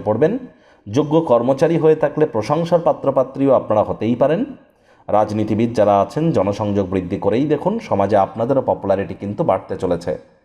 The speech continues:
তবে কোনো প্রকার আবেগজনিত ঝামেলা আপনাকে বিপদে ফেলতে পারে। আপনি লক্ষ্য করবেন যে আপনি খুব সামান্যই কাজ শেষ করেছেন, যার কারণে অর-, অনেক গুরুত্বপূর্ণ কর্ম এখনও অমীমাংসিত থেকে যেতে পারে।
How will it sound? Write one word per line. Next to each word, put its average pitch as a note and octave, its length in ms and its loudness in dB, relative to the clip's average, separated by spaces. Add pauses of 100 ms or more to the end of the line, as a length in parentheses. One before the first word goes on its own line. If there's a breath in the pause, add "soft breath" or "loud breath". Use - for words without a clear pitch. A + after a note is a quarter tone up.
(320 soft breath)
তবে E3 140 2
কোনো F3 260 2
প্রকার G#3+ 320 2
আবেগজনিত E3+ 840 0
ঝামেলা B2 380 2
আপনাকে A#2+ 360 0
বিপদে G2 340 -2
ফেলতে F2+ 260 -4
পারে। E2+ 260 -4 (200)
আপনি G#2 220 -2
লক্ষ্য G2+ 280 0
করবেন C3+ 380 2 (480 soft breath)
যে D3 140 2
আপনি E3+ 240 0
খুব E3+ 180 -2
সামান্যই F3 640 0 (100)
কাজ C#3 240 2
শেষ - 300 -4
করেছেন, F#2 500 -2 (200)
যার G#2 180 2
কারণে G#2+ 380 0 (400 loud breath)
অর-, A#2 380 2
অনেক A#2 320 0
গুরুত্বপূর্ণ E3 800 0 (260)
কর্ম A2 360 2
এখনও G#2 440 2
অমীমাংসিত C3+ 680 -2
থেকে D#3+ 280 -2
যেতে D3+ 200 0
পারে। D3 180 0